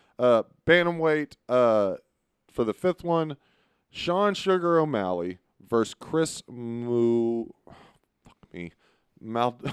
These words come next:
Maltinho, I guess. Um,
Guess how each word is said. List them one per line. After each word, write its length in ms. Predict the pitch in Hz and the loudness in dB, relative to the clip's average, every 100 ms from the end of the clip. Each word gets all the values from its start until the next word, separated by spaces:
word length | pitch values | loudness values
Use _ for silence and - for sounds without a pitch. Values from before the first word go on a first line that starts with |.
| - | -8
Maltinho, 1040 | 147 135 131 - - 180 202 214 226 226 - | -6 0 0 -2 -6 -4 -4 -6 -6 -10 -12
I 120 | 190 | -10
guess. 380 | 196 233 226 - _ _ _ _ - | -8 -8 -10 -18 _ _ _ _ -2
Um, 480 | 151 143 113 90 | 0 2 0 -4